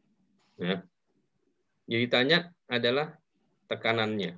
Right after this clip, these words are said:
Nah, apa yang ada dalam benak kita? Tentu kita akan menyatakan ini rumus gas ideal, P V sama dengan N R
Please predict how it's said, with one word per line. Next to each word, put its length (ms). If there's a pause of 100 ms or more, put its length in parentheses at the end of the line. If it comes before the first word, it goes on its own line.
(1600)
Nah, 320 (2250)
apa 240
yang 160
ada 40
dalam 200
benak 240
kita? 400 (320)
Tentu 160
kita 320
akan 240 (240)
menyatakan 880
ini 160 (400)
rumus 400
gas 240
ideal, 480
P 80
V 160
sama 260
dengan 220
N 80
R 140